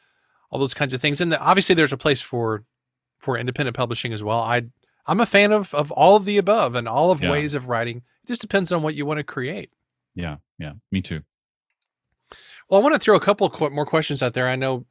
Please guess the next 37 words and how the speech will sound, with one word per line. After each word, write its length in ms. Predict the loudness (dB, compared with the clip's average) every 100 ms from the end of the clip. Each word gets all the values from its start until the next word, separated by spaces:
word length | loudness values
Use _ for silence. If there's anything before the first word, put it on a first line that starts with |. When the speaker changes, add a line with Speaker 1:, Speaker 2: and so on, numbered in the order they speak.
| -4
Speaker 1:
I 80 |
wanna 140 | -2 -2
Speaker 2:
Mm-hmm. 20 |
Speaker 1:
res-, 200 | -4 -8
respect 320 | -8 -4 -4
your 60 | -4
time, 240 | -6 -6
Jeff, 220 | -4 -4 -4
and 60 |
I 40 | -6
so 140 | -4
appreciate 360 | -6 -8 -10 -10
you 60 |
taking 200 | -10 -10
time 180 | -8 -8
to 60 | -10
do 200 | -10 -8
this 280 | -8 -8 -10
episode. 480 | -10 -6 -6 -6 -12 _ -20 -20 -8
I'm 100 | -8
curious 480 | -4 -2 0 0 0
your 140 | 0
thoughts 500 | 0 0 0 0 -4 -6
on 480 | -6 -4 -4 -8 -12 _ _ _ _ _ _ _ -6
starting 460 | -4 0 2 2
out. 160 | 0 -2
I'm 140 | -4 0
gonna, 320 | 0 0 -4 _ _ _ _ _
this 180 | -2 -2
is 60 |
a 60 | -2
topic 380 | 2 2 0 -8
you, 140 | -8
you 120 | -6
mentioned 280 | -6 -6 -8
the 40 | -6
book. 340 | -4 -6 -8